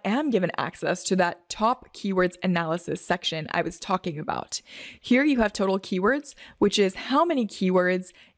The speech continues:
is this asin organically showing up for in the top three hundred six positions. You also have your top ten. So how many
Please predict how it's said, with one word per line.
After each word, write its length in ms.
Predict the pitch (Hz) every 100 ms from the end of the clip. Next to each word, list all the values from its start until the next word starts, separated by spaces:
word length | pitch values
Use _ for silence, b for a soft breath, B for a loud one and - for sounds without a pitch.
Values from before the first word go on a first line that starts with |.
| -
is 200 | 190 185
this 280 | 233 285 -
asin 380 | 185 185 185 175 202
organically 560 | 190 190 190 247 285
showing 340 | 262 202 185 180
up 200 | - -
for 220 | 170 160
in 200 | - 185
the 120 | 180
top 300 | - 170 -
three 160 | 170 180
hundred 240 | 165 160
six 200 | - -
positions. 680 | - 175 180 - - - - B B B
You 120 | 214
also 220 | 226 285
have 260 | 254 240 226
your 120 | 190
top 440 | 175 190 165 _ -
ten. 460 | 302 269 151 190
So 320 | 202 175 170 -
how 260 | - 185
many 400 | 220 226 226 233